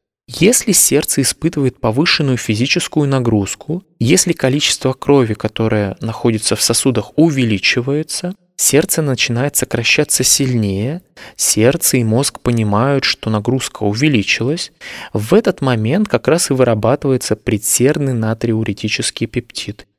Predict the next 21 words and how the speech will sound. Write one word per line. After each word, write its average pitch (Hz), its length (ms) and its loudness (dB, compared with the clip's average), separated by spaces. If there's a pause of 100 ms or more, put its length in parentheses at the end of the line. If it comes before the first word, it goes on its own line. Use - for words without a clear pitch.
(140)
Его 151 260 2
роль 269 220 4
заключается 147 640 2
в - 120 -14
том, 320 200 -4
чтобы 123 460 2
уменьшить 127 560 0
количество 127 840 0 (400)
крови, 117 520 0 (260)
уменьшить 135 460 -2
количество 117 560 0
той 113 220 0
жидкости, 180 500 -2
которая 120 420 -2
находится 107 540 0
в - 80 -4
сосудах. 113 800 -2 (360)
Поэтому 196 540 0
предсердный 131 880 0
натриуретический 107 1040 -4
пептид - 600 -6